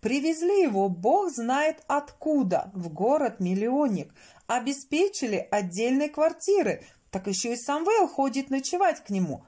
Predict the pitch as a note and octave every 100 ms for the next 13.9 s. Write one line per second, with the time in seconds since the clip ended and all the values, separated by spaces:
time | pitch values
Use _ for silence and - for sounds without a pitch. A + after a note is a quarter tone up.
0 | _ - A3+ A#3 B3+ - E4+ F#4 C#4 -
1 | G3 F#3+ F4 G4 - G#3+ C4+ C#4 C4+ D#4
2 | G4+ G4 G3 C3 - _ _ - - -
3 | D#4+ C4 E4+ F#4 D#4 C4+ C#4 C4+ C#4+ D#4
4 | F#4 C#4 A#3 - B3 C4+ A#3 A#3 A3+ A3+
5 | A#3 A#3+ B3 C#4 B3+ C#4+ G#3+ D#3 C#3+ -
6 | - - F#3+ A#3 A#3 C#4 E4 F4 C#4 B3+
7 | G#3+ A3 A3 G#3 F3+ E3+ - _ - G#3
8 | G3 A#3+ B3 A#3 A#3 F#3 - A3 A3 G3+
9 | G3+ G3 G3+ F#3 A#3+ C#4 G#3+ F#3+ F#3 A3+
10 | C#4 C4+ - D3 - _ - G3 F3+ F#3+
11 | A3+ G#3+ G3+ C4+ D4+ G#3+ A3+ A#3+ B3+ C4+
12 | A#3 E3+ - _ _ - - - - -
13 | _ _ A#3+ D4+ D4 A3+ G#3+ G3